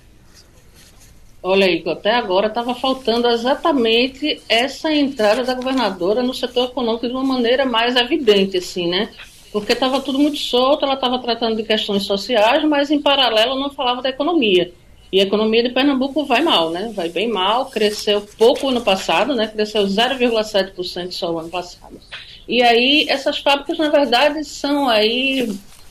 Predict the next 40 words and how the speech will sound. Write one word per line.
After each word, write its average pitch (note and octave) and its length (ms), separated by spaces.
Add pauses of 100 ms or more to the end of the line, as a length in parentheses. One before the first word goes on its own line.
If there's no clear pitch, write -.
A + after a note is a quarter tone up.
(160)
sobras A#3+ 600
do A3 100
governo A3 420
de, G#3+ 440
de G#3 280
Paulo A3+ 200
Câmara, F3+ 440
né? F#3 260
São A3+ 220
inaugurações A#3+ 640
que - 80
foram, A3+ 300
são F4 200
coisas D4 280
que - 100
são A3 160
iniciadas G#3 420
no A3+ 60
governo B3 260
Paulo E4 180
Câmara, D#4 460 (280)
mas D#4+ 200
de F#4 160
toda B3+ 280
forma C#4 380
foi D#4 160
uma D4 120
maneira A#3 280
dela G3+ 220
circular, B3 580
né? G#3 80
Ela G3+ 120
teve G3+ 240
na G3 100
I A3+ 40
P, A3 300
ela G3 180
teve F3+ 220
na F3 80
Ambev, G3+ 600